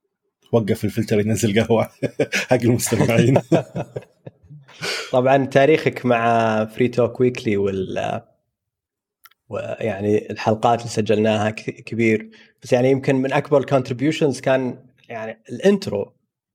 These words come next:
Speaker 2: حق اف تي ويكلي، آه، كان من عندك.
Speaker 1: إيه، الانترو حق اللي ما يعرف من ملحن لعبة في في في، في في في، لعبة ريترو موجودة
Speaker 2: رائع.
Speaker 1: على وايد أجهزة، لعبة رائعة. أنت عرفني عليها يوسف لو تتذكر.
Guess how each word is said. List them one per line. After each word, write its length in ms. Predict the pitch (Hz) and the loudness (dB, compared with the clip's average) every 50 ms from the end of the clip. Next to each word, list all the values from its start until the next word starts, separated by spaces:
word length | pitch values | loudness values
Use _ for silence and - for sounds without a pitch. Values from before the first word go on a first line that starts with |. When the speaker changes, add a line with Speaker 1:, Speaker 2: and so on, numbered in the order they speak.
| _ _ | _ _
Speaker 2:
حق 300 | - - - 117 113 107 | -12 -6 -2 -2 0 0
اف 180 | 117 120 117 - | 0 -2 -4 -2
تي 140 | - 123 | -2 0
ويكلي، 320 | 117 113 113 113 113 113 104 | 0 0 0 -2 -2 -4 -4
آه، 680 | - 110 - - 110 107 110 113 117 - - - - - _ _ _ _ _ _ _ _ _ - | -4 -6 -6 -6 -6 -6 -6 -6 -8 -8 -10 -10 -14 -18 _ _ _ _ _ _ _ _ _ -8
كان 240 | - 117 113 107 107 | -4 -2 0 0 0
من 120 | 107 107 | -2 -2
عندك. 520 | 107 117 110 104 104 110 - - - _ _ _ _ _ _ _ - - - - - - - - _ _ _ - | -2 -2 -2 -2 -4 -8 -12 -18 -20 _ _ _ _ _ _ _ -20 -20 -18 -18 -16 -18 -18 -20 _ _ _ -6
Speaker 1:
إيه، 220 | 117 98 92 95 | -4 -4 -2 0
الانترو 680 | 101 110 131 147 135 - 135 131 123 113 107 101 98 | 0 0 0 0 0 0 2 2 4 4 2 0 0
حق 100 | 98 110 | 0 0
اللي 220 | 107 107 117 113 113 | 0 0 2 2 2
ما 100 | 113 110 | 4 4
يعرف 380 | 107 110 113 113 - - - | 4 4 2 0 -2 -4 -4
من 420 | 104 101 104 104 101 101 101 101 101 | -2 -2 0 0 0 -2 -2 -2 -2
ملحن 580 | 104 107 110 120 120 - - - 113 107 104 | 0 2 2 2 2 0 -2 -2 -2 0 0
لعبة 300 | 107 98 101 95 117 104 92 | 0 0 0 -2 -4 -4 -6
في 340 | - - 95 101 110 113 107 | -8 -6 -2 2 2 2 4
في 200 | 107 113 113 104 | 4 2 2 2
في، 440 | 95 104 107 110 113 123 139 131 113 | 2 0 -2 -2 -2 -4 -6 -10 -8
في 220 | 95 98 101 98 | -4 -4 -2 -2
في 200 | 90 101 98 95 | -2 -2 -2 -2
في، 300 | 95 98 98 110 160 185 - - - | -2 -4 -6 -6 -6 -8 -8 -2 0
لعبة 600 | 104 98 98 95 104 104 104 107 110 110 113 113 - - - - - - - - - - _ _ - | 2 2 2 2 2 2 4 4 2 2 0 -2 -6 -12 -14 -12 -12 -12 -12 -14 -16 -18 _ _ -18
ريترو 880 | - 85 95 - 117 127 170 175 - - - 160 165 165 170 175 170 | -16 -12 -8 -2 0 0 0 0 0 -2 0 2 4 4 4 2 2
موجودة 260 | 165 143 131 123 135 | 2 2 2 2 2
Speaker 2:
رائع. 140 | 127 127 113 | 2 2 2
Speaker 1:
على 120 | 113 113 113 | 2 4 2
وايد 220 | 113 113 110 107 | 2 2 0 -2
أجهزة، 480 | 101 92 95 98 95 107 113 127 147 151 _ - | -6 -8 -6 -6 -4 -4 -4 -4 -6 -8 _ -8
لعبة 260 | 110 110 104 98 107 | -6 -6 -4 -4 -2
رائعة. 380 | 107 113 117 110 107 113 113 156 | -2 -2 0 0 0 0 2 2
أنت 160 | 233 247 - | 2 2 2
عرفني 360 | 160 143 123 123 - - 107 | 0 0 0 -2 -4 -4 -4
عليها 240 | 92 101 101 98 92 | -4 -4 -4 -6 -8
يوسف 440 | - - - - - 131 - - - | -10 -12 -12 -12 -12 -12 -12 -12 -14
لو 60 | 104 | -14
تتذكر. 720 | - - 95 - 101 - - - 110 117 113 - - _ | -12 -14 -16 -18 -20 -20 -14 -10 -8 -8 -8 -10 -14 _